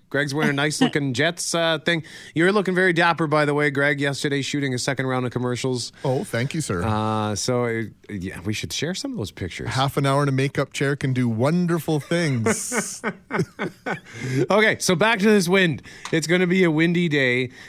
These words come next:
Speaker 1: And, uh, like, for me, it was, um, i-, interesting this morning, just taking a shower. If it's windy outside, the, it, it, it forces its way into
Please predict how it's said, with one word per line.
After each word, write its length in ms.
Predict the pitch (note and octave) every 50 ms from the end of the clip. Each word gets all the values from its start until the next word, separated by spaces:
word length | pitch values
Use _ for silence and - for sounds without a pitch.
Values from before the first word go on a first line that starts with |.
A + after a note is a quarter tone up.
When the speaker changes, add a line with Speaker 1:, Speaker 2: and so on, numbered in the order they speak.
| - -
Speaker 1:
And, 460 | - B2+ B2+ B2+ B2+ B2+ B2 B2 A#2+
uh, 60 | A#2
like, 160 | A2+ B2+ A#2 -
for 140 | - C3
me, 520 | B2+ C3+ E3+ A#3 B3 G#3+ E3+ E3 E3+ D#3 - - - - - - - -
it 100 | - D#3 D#3+
was, 380 | D3+ D#3+ D#3 D3+ C#3+ C3 A2+ C#3
um, 540 | C#3+ C#3 C3+ B2+ B2+ C3 C3 B2 G2+ F2+ - _ - - _ _ - - -
i-, 40 | E3
interesting 640 | D#3+ E3+ E3+ F#3 D#3+ C#3+ F3 E3+ - - E3 D3+
this 180 | C#3+ C3+ - -
morning, 300 | C#3+ C#3+ C#3+ C#3 C3+ B2+
just 280 | - C3+ - - - - - - - - - - - - _ -
taking 260 | - F#3 G3+ G3+ F3+
a 60 | D3
shower. 720 | A#2+ - - - C#3+ D3+ G3+ G3+ D3 A2 F2+ F#2+ A2+ B2 B2
If 200 | - C#3+ C#3 A2
it's 200 | E3 G3 F#3+ -
windy 340 | C#3+ D3 E3 E3+ F3+ F#3+ F#3+
outside, 580 | F#3+ G3+ F#3 - - F3 E3+ F#3 G3+ G3+ F3+ D3
the, 340 | C#3 C#3+ C#3 C3 B2+ A#2 -
it, 120 | - C3+ - -
it, 240 | D3+ C#3+ B2+ - - -
it 120 | C3+ -
forces 500 | - - C3+ C#3+ D#3 C#3+ - E3 C#3+ D3
its 160 | E3 - -
way 340 | C3 C#3 C3+ C3+ C#3+ C#3+ C#3
into 720 | C3+ C#3+ C#3 - - - C3+ C3 B2+ B2 A#2+ A#2+ A2+ A2